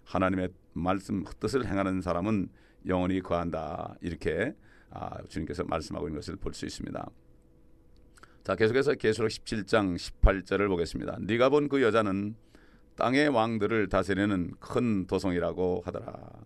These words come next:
여기 지금 그 여자가 나오죠. 음녀 창녀의 존재, 큰 바벨론이라고 그러죠. 아, "땅의 왕들을 다스리는 큰 도성이라고 하더라." 도성입니다.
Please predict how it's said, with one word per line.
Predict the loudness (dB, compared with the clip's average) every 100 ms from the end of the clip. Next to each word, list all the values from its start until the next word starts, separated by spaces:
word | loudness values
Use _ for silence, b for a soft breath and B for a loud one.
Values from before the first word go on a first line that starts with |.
| -20 -20 -20 -20 -14 -8
여기 | -6 -4 -2
지금 | -2 -2 -4 b b b -6
그 | -2 2
여자가 | 4 4 4
나오죠. | 2 2 0 0
음녀 | 2 4 4 2
창녀의 | 0 -2 0 2 2 2
존재, | 0 2 2 0 -6 b b
큰 | -14 -2 0 4
바벨론이라고 | 4 2 0 2 2
그러죠. | 2 -2 -2 -2 -2 -4 b b b b b
아, | -12 -10 -12 -6
"땅의 | -2 2 2
왕들을 | 2 0 -2 0 0 -2
다스리는 | -2 0 0 0 0 0 -4
큰 | -12 -6 0 0 0
도성이라고 | -2 0 0 0 0
하더라." | -2 -4 -6 -8
도성입니다. | -2 0 2 2 0 -2 -4